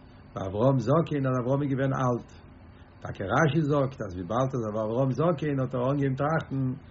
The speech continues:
אבער מיט דער זכות השידוך פאר זיין זון יצחק. זיי געווען נאך דעם, וואס דער שרה איז, איז נפטר געווארן, און נאך דער עקדה וכולי,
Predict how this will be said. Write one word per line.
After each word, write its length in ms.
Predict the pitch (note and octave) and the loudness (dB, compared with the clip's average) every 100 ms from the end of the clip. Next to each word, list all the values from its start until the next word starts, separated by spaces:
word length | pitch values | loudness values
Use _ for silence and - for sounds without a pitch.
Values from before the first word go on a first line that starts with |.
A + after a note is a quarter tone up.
| - - - | -20 -18 -8
אבער 120 | A2+ | -4
מיט 120 | A2+ | 0
דער 200 | B2+ C3+ | 2 2
זכות 320 | A#2 C#3 C#3+ | 0 0 0
השידוך 420 | C3+ D#3+ D#3+ D3 C3+ | -2 -2 0 0 0
פאר 100 | C3+ | -2
זיין 200 | C3 C3 | 0 0
זון 200 | C3+ D3 | 0 -2
יצחק. 500 | D3+ - C#3 C3 - - - - - - - - - - | -4 -2 -4 -4 -16 -20 -20 -20 -20 -20 -20 -20 -20 -14
זיי 100 | G2 | -10
געווען 320 | F#2 A#2 B2 | -2 0 2
נאך 200 | B2+ A#2 | 2 2
דעם, 180 | B2+ B2 | 0 0
וואס 140 | A#2+ | 0
דער 80 | G#2 | -4
שרה 320 | G#2 B2 C3 | -4 0 2
איז, 380 | B2 A2 F2+ - | 2 -2 -6 -10
איז 400 | - - - G#2 | -14 -12 -12 -6
נפטר 240 | A2+ C3+ D#3+ | -2 0 0
געווארן, 500 | C#3 C3 C3 A#2 G#2+ G2+ - - - - | 0 0 0 -2 -6 -12 -18 -20 -20 -16
און 100 | - | -10
נאך 180 | F#2+ G2 | -6 -2
דער 160 | G#2 G#2 | -2 -2
עקדה 440 | G2+ D3 E3 D3+ C3 | 0 2 4 4 0
וכולי, 420 | A#2 - F3+ D3+ | -2 0 2 2